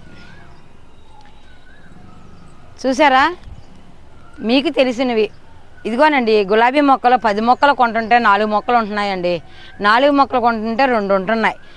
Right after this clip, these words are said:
ప్రతి చెట్టు ఇలా కొమ్మలు ఎండిపోవటం, తర్వాత చనిపోవటం ఇలా జరుగుతుందండి. మీకు తెలిసిన ఐడియాలు ఏమైనా ఉంటే నాకు షేర్ చేయండి. పది మందికి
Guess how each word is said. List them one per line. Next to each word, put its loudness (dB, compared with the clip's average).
ప్రతి 0
చెట్టు -2
ఇలా 0
కొమ్మలు 4
ఎండిపోవటం, 0
తర్వాత -2
చనిపోవటం -2
ఇలా -2
జరుగుతుందండి. -4
మీకు 0
తెలిసిన 0
ఐడియాలు 2
ఏమైనా -4
ఉంటే 0
నాకు -4
షేర్ -2
చేయండి. -2
పది 0
మందికి -6